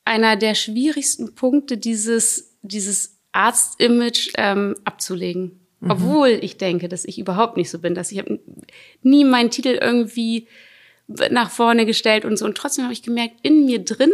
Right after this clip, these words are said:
Speaker 1: ist da aber auch dieser Anteil, der das vielleicht doch irgendwie ganz schick
Speaker 2: Hm.
Speaker 1: fand.
Speaker 2: Ja.
Speaker 1: <laughs>
Speaker 2: Finde ich,
Speaker 1: So ein
Speaker 2: aber
Speaker 1: bisschen
Speaker 2: darf das nicht auch
Speaker 1: Trennungsschmerz
Speaker 2: so?
Speaker 1: hatte. Also,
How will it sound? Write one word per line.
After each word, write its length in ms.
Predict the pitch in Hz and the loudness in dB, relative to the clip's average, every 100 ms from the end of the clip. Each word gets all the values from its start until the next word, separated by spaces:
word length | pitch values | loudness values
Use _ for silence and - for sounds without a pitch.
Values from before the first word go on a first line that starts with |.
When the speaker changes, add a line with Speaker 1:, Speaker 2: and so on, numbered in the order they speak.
| 359 | 4
Speaker 1:
ist 200 | - 285 | 0 0
da 100 | 262 | -2
aber 180 | 233 254 | -2 -2
auch 100 | - | -4
dieser 280 | 233 247 | 0 0
Anteil, 360 | - 240 247 233 | 0 -2 -2 -2
der 80 | 226 | -2
das 220 | 226 226 | -4 -6
vielleicht 340 | 226 220 220 214 | -6 -6 -4 -6
doch 160 | 226 | -6
irgendwie 300 | - 208 202 | -6 -6 -8
ganz 220 | 202 196 - | -8 -8 -2
schick 180 | 190 | 0
Speaker 2:
Hm. 140 | 165 151 | 0 0
Speaker 1:
fand. 340 | 311 415 494 - | 0 0 -2 -2
Speaker 2:
Ja. 560 | 156 139 220 165 143 139 - - 233 214 | -2 2 2 2 0 -4 -4 -2 -2 -4
Speaker 1:
<laughs> 400 | - 247 - 294 | -6 -8 -6 -8
Speaker 2:
Finde 240 | - 190 180 | 0 2 4
ich, 60 | |
Speaker 1:
So 60 | 156 | 2
ein 60 | 156 | 4
Speaker 2:
aber 200 | 170 165 | 4 4
Speaker 1:
bisschen 280 | 247 240 220 | 0 0 2
Speaker 2:
darf 180 | 220 | 4
das 160 | 233 285 | 4 4
nicht 200 | 285 277 | 2 2
auch 180 | 349 349 | 2 0
Speaker 1:
Trennungsschmerz 100 | - 320 294 | 0 0 2
Speaker 2:
so? 60 | 339 | 0
Speaker 1:
hatte. 100 | 359 - - - - - - - - | -2 -10 -20 -20 -20 -20 -20 -20 -2
Also, 180 | 226 | 0